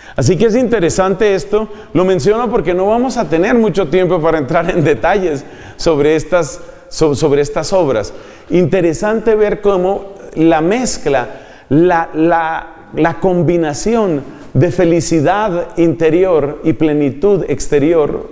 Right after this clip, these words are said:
plenitud verificable, o si queremos utilizar esos términos que no son los de Aristóteles, la felicidad subjetiva y la plenitud objetiva, cuando se unen,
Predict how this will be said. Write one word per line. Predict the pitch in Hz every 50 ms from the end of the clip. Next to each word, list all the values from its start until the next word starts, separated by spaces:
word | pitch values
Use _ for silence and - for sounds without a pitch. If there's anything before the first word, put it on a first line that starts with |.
| - - - - -
plenitud | 139 135 135 131 110 104 170 180
verificable, | 151 175 180 151 143 - 127 107 - 165 160 143 131 127 139 160 170 - - - - - - - - -
o | - 139
si | - 165
queremos | 151 - 160 147 170 185 202 170
utilizar | 180 165 131 151 143 123 107 160 156
esos | 170 151 170 170 -
términos | - 190 185 180 185 170 151 110
que | - 143 135
no | 143
son | 143 143 175 175
los | 175 165 135
de | 151
Aristóteles, | 143 135 131 - - - 175 175 - - 151 131 120 - - - - - - - - - -
la | 139 165 170
felicidad | 123 175 180 170 165 - - 160 151 143 185 202 208 190 190 - -
subjetiva | - - 175 135 - 180 156 113 - 214 208 190 156 143 139 139 156 -
y | 160
la | 156 156 - -
plenitud | 147 147 143 139 120 - 196 202 165
objetiva, | 180 135 120 - 156 135 - 196 185 151 135 139 135
cuando | - 147 143 135 139
se | - - 156
unen, | 165 175 170 160 151 156 156 156